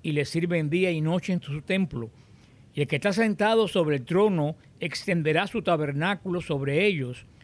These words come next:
Ya no tendrán hambre ni sed, el sol no caerá más sobre ellos,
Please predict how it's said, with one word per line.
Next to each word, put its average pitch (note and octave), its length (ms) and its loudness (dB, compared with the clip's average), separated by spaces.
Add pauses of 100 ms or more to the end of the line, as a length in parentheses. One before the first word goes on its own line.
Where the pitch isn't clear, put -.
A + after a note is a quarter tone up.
(360)
Ya D#3+ 140 2
no A3 100 2
tendrán G3 580 2
hambre G3+ 500 0
ni D3 180 -2
sed, F3 380 0 (240)
el D3+ 180 -2
sol G#3 400 2
no G3 160 0
caerá D#3+ 380 0
más D#3 220 -2
sobre D3 360 0
ellos, E3+ 300 -2